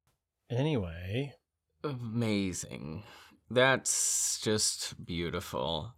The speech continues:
Speaker 2: That fills me with hope and joy, and I'm just ready to go out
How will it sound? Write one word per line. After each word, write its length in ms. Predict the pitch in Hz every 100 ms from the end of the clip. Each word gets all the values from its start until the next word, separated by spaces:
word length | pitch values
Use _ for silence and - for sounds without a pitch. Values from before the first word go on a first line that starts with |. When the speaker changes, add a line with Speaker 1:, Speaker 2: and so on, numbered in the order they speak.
| - - - - - _
Speaker 2:
That 360 | 127 127 123 -
fills 420 | - 107 107 -
me 280 | 104 104 101
with 180 | 95 -
hope 460 | 107 107 110 - -
and 220 | 98 95
joy, 680 | 98 90 92 90 90 87 98 _
and 680 | 87 85 85 85 85 85 117 - _
I'm 280 | 95 101 117
just 200 | 117 107
ready 240 | 104 92 92
to 140 | 92
go 240 | 85 90
out 320 | 87 85 85